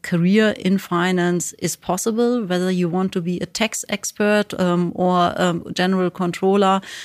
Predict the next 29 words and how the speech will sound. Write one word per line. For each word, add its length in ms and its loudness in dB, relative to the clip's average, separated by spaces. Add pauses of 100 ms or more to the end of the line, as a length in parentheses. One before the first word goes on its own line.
(200)
whether 260 0
you 200 0
want 240 0
to 100 0
work, 400 0
uh, 160 0
in 160 -2
the 80 0
head 240 0
office 400 -2
or 240 0
in 100 0
a 60 -2
country 400 -4
or 180 0
regional 440 -2
organization. 880 -2 (360)
There 160 2
are 220 4
role 240 4
models 400 0
out 300 -4
there. 280 -2 (400)
And 220 0
for 140 0
me, 220 6
the 140 2
dream 420 2
is, 380 -2